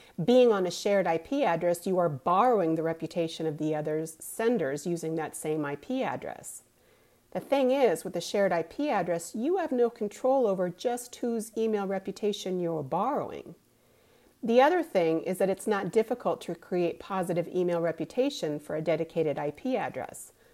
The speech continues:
especially if you're on our good senders list, which immediately confers good senders reputation on your dedicated I P address.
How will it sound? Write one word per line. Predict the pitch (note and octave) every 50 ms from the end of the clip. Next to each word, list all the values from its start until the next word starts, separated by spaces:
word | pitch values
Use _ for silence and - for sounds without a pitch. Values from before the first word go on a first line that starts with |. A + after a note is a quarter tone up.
| _ _
especially | - - - - C4+ C4+ - - D3
if | - -
you're | C3+ C#3+ C#3+
on | C#3+ C#3 C3+
our | C3 C3+
good | - C3 B2+ A#2+ -
senders | - - A3 A3+ G#3+ F3 C#3 C3 -
list, | - - - - - - -
which | D#3+ D#3 -
immediately | D#3+ E3 E3+ E3 E3 D#3+ D#3+ D3
confers | - - - C#3+ D3 - - F3 E3 D#3+ D3+ C#3+ -
good | - - D#3+ D3+ -
senders | - - G#3 G#3 G#3 G3 F3 -
reputation | - D#3+ - - C#3 - - A#3 C4 D4 C#4+ - - A#2+ - A#2+ - -
on | D#3+ C#3+
your | D3 D3
dedicated | C#3+ - D#3 D3 C#3+ - - D3+ D3+ C#3+ B2+ C3+
I | C3 C3
P | - - - G#3+ G#3+ F3+
address. | A#2 A#2 - - - - - - - - - -